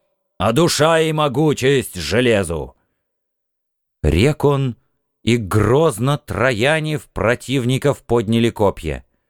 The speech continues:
Храбрость смесилась мужей, и воинственный крик их раздался. Тут явившийся Гектору Феб возгласил сребролукой: «Гектор,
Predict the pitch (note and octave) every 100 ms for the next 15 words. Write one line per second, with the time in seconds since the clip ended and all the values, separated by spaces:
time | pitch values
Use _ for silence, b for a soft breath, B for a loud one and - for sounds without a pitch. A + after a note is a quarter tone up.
0 | _ _ _ _ - - A#2 C#3 D3+ C3+
1 | C3+ E3 - - - - G2+ A#2 C#3 -
2 | C#3+ E3 D#3+ C#3+ - G#2 C3+ C3+ G2+ D3
3 | C#3+ G2 _ _ _ _ _ E2+ A#2 A2+
4 | B2+ D3 C3+ - C3 C3 C#3 - G2+ D#3+
5 | - D3+ - - A2 D#2+ D#2 C3+ F#2+ -
6 | A#2 F#2+ - _ _ _ _ _ _ _
7 | _ _ _ - E3 F3 F#2 B2+ C3+ E3
8 | - D#3 - D3 F#2 B2 F3 - F3 F3+
9 | - - D3+ F3 A2+ C3+ A#2+ F#2 C#3 C#3+
10 | D#3 C#3 - A2+ G#2 A2+ A#2+ A#2 - D#2
11 | C2+ _ _ _ _ _ _ _ _ -
12 | E2+ A2 D#3 - A2 G#2